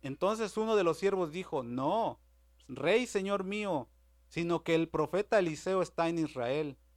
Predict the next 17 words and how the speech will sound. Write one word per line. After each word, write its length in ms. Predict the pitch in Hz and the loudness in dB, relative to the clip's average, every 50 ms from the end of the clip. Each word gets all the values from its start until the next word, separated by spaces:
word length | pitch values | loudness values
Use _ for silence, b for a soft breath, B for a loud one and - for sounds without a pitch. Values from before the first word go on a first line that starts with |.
| _ _ _ | _ _ _
el 220 | - 127 123 - | -6 -6 -6 -6
cual 300 | - - 147 165 170 180 | -2 0 2 2 2 2
declara 560 | 160 160 151 - - - 143 147 156 160 165 151 | 0 -4 -4 -4 -4 -4 -2 0 0 2 0 0
al 260 | - 131 131 127 120 | -2 -4 -6 -6 -4
rey 160 | 127 135 143 | -4 -6 -4
de 80 | 139 147 | -4 -6
Israel 400 | 135 120 123 120 120 131 135 143 | -6 -4 -4 -2 -2 -2 -2 -2
las 200 | 143 135 - - | -2 -4 -6 -10
palabras 640 | - - 120 110 113 123 139 156 160 160 143 - - | -8 -4 -4 -2 0 0 0 0 0 -2 -4 -6 -10
que 120 | - 127 | -12 -14
tú 300 | - _ - 131 127 127 | -12 _ -10 -6 -4 -2
hablas 380 | 127 143 147 147 139 135 - - - | -2 -2 -2 -4 -6 -6 -8 -12 -14
en 140 | 123 117 | -14 -14
tu 140 | 110 - 117 | -14 -16 -18
cámara 420 | - - 135 127 131 131 123 117 113 | -10 -8 -6 -6 -4 -4 -4 -4 -4
más 320 | 110 113 123 131 143 - | -6 -4 -4 -4 -6 -6
secreta.' 680 | - - 120 - _ 135 127 143 - _ - 127 127 | -10 -16 -16 -12 _ -8 -8 -8 -10 _ -16 -20 -20